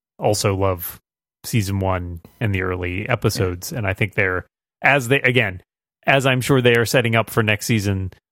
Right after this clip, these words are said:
Speaker 1: I think they are probably thinking a little bit about that. Like, how do we sort of get
Speaker 2: Yeah.
Speaker 1: back to our roots and, like,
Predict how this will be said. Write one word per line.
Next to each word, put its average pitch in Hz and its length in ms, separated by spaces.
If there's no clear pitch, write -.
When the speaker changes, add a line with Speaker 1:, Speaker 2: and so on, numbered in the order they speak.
Speaker 1:
I 107 60
think 107 180
they 101 120
are 98 80
probably 101 320
thinking 101 340
a 101 40
little 101 180
bit 98 120
about 104 260
that. 113 200
Like, 113 160
how 104 120
do 101 80
we 92 200
sort 98 240
of 90 280
get 117 180
Speaker 2:
Yeah. 110 60
Speaker 1:
back 104 500
to 110 360
our 98 160
roots 104 340
and, 101 120
like, 92 340